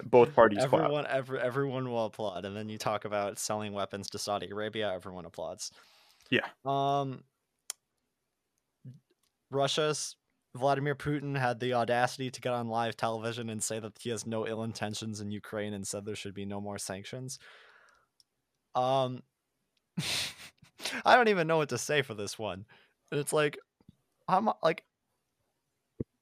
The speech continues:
Speaker 1: Russia has no ill
Speaker 2: What,
Speaker 1: intentions. They
Speaker 2: what,
Speaker 1: just
Speaker 2: what
Speaker 1: want
Speaker 2: were you
Speaker 1: Ukraine.
Speaker 2: expecting? Like, no, we're just on a, um, Ru-, Russia, you don't understand. It's, the rest of the world is on an independent financial endeavor, just as you're on an independent military endeavor.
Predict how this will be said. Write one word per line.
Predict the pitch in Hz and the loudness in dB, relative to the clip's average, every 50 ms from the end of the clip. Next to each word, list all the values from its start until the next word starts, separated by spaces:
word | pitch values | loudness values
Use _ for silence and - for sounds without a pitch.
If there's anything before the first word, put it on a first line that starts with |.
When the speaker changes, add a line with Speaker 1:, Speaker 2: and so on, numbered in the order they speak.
| _ _ _ _ _ - - - - - - - - | _ _ _ _ _ -20 -20 -20 -20 -20 -20 0 6
Speaker 1:
Russia | - 262 226 226 214 | 6 8 10 12 12
has | 180 151 139 | 12 12 12
no | 143 139 135 131 | 12 12 12 12
ill | 127 120 | 12 12
Speaker 2:
What, | 113 | 12
Speaker 1:
intentions. | 110 110 - 117 - 113 - 160 160 156 | 12 10 10 8 8 10 8 4 8 10
They | 202 | 10
Speaker 2:
what, | 247 269 | 10 10
Speaker 1:
just | 196 208 214 | 10 10 10
Speaker 2:
what | 214 | 10
Speaker 1:
want | 175 165 | 10 12
Speaker 2:
were | - | 10
you | - 254 240 | 8 8 8
Speaker 1:
Ukraine. | 220 226 175 120 107 107 | 8 10 10 8 6 4
Speaker 2:
expecting? | 120 131 - - - 123 101 87 - 110 - _ - - _ - - - - | 0 -4 -4 -2 -2 -2 -2 -2 -6 -14 -18 _ -20 -20 _ -20 -20 -4 2
Like, | 170 175 170 - - - | 2 2 2 2 -2 -2
no, | 202 226 196 127 | 0 2 2 2
we're | 110 123 139 | 2 -2 -2
just | 135 160 151 - 151 | -2 -4 -2 0 2
on | 147 147 151 | 2 2 2
a, | 143 139 139 | 2 2 2
um, | 139 135 139 139 131 123 - - _ - - - - - - - - - _ | 2 4 2 2 0 -2 -6 -12 _ -20 -20 -20 -20 -20 -20 -20 -20 -8 _
Ru-, | - 151 - - | -4 -4 -2 0
Russia, | 160 160 156 - 165 | 0 0 2 0 0
you | 143 139 139 | -2 -2 0
don't | 135 147 165 160 | 2 2 4 4
understand. | 156 151 143 135 - - - 190 139 92 87 | 4 2 2 0 -2 0 0 2 2 2 0
It's, | 104 104 - - - - | -2 -4 -4 -6 -6 -6
the | 117 120 | -6 -6
rest | 117 110 135 131 135 - | 2 4 4 4 4 2
of | 160 143 | 0 0
the | 135 127 | 0 -2
world | 104 104 101 98 92 101 110 120 117 - | -2 0 0 0 0 0 0 -2 -4 -4
is | 117 110 107 | -6 -4 -2
on | 117 107 110 110 104 | -2 0 0 0 -2
an | 101 98 - | -4 -4 -6
independent | 101 107 110 110 139 - - - 92 95 95 101 107 110 - | -8 -6 -4 -6 -6 -6 -8 -10 -8 -8 -6 -6 -6 -6 -8
financial | - - 110 98 95 95 98 101 104 - - 131 120 117 | -2 0 0 2 2 0 -2 -2 -2 -2 -2 -2 -2 -2
endeavor, | 107 98 120 123 - - - | 0 0 0 0 0 -2 -6
just | 101 104 101 - - | -6 -8 -8 -6 -4
as | 110 98 110 | -4 -2 0
you're | 113 113 113 | 0 2 2
on | 107 104 98 | 2 2 0
an | 95 90 - - | -2 -4 -4 -6
independent | 104 107 104 110 - - - 95 98 95 101 98 95 87 - 101 | -6 -4 -4 -6 -6 -6 -6 -4 -4 -4 -4 -4 -6 -6 -8 -6
military | 104 123 135 147 127 - - 80 69 69 67 | -6 -4 -4 -4 -4 -4 -4 -6 -6 -6 -6
endeavor. | 73 80 - 52 52 - 50 50 - | -8 -6 -6 -6 -6 -4 -6 -12 -14